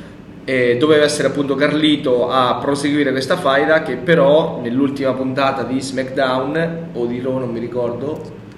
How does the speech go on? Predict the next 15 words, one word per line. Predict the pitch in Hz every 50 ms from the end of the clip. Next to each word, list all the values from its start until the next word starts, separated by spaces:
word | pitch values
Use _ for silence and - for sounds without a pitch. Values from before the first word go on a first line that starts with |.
| - - - - - - -
di | 117 117
SmackDown | 117 127 127 123 123 123 117 110 113 117
mi | 123 131
sembra, | 127 - 139 139 147 156 165 170 165
si | 170 - - 151 143 143
è | 143 143 139 135 131 123 127
infortunato | 127 - 175 170 165 156 156 - - 220 190 175 160 165 170 170 170 202 208 190
e | - 143
il | 135
suo | - - 202
posto | - 143 143 - - 160
l'ha | 160
preso | - 123 123 120 131 135
Dragon | - 135 131 135 147 143 135 123 117
Lee. | 104 92 -